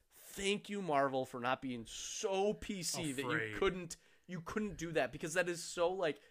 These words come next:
Speaker 2: They're
Speaker 1: like
Speaker 2: mocking how it was, but yeah,
Speaker 1: Yeah.
Speaker 2: but you gotta do it. That's what they were trying to do.
Speaker 1: Those are the types of little details that I pay
Speaker 2: Oh,
Speaker 1: attention
Speaker 2: it's
Speaker 1: to. Is
Speaker 2: amazing,
Speaker 1: like, it's
Speaker 2: yeah.
Speaker 1: so funny that they, they
Speaker 2: And
Speaker 1: were
Speaker 2: it was
Speaker 1: able
Speaker 2: funny.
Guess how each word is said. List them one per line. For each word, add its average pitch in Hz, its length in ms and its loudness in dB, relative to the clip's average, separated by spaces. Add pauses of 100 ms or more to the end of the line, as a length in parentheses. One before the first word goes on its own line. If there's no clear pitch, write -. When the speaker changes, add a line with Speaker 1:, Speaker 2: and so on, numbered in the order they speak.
Speaker 2:
They're 160 100 0
Speaker 1:
like 240 100 0
Speaker 2:
mocking 151 420 2
how 139 220 -2
it 113 80 -12
was, 147 320 -2
but 208 220 -10
yeah, 160 280 6
Speaker 1:
Yeah. 143 180 -6
Speaker 2:
but 220 160 -4
you 240 80 -8
gotta 208 320 0
do 339 280 -4
it. - 140 -8
That's 135 280 -2
what 180 140 -10
they 196 100 -2
were 202 100 -4
trying 220 240 -4
to 226 60 -6
do. 208 340 -6
Speaker 1:
Those 233 260 10
are 233 60 4
the 208 100 2
types - 320 0
of 139 160 -4
little 143 280 2
details 113 520 -2
that 101 120 -4
I 95 120 0
pay 104 200 -2
Speaker 2:
Oh, - 20 -2
Speaker 1:
attention 127 360 -2
Speaker 2:
it's - 100 -10
Speaker 1:
to. 101 40 -4
Is 92 60 -4
Speaker 2:
amazing, 131 300 -4
Speaker 1:
like, 95 160 -6
it's 104 120 -6
Speaker 2:
yeah. 131 60 -2
Speaker 1:
so 127 140 0
funny 110 360 -2
that 98 220 -4
they, 98 280 -4
they 104 100 -2
Speaker 2:
And 262 120 4
Speaker 1:
were - 80 0
Speaker 2:
it - 60 -6
was - 260 2
Speaker 1:
able 190 120 -6
Speaker 2:
funny. 110 260 -8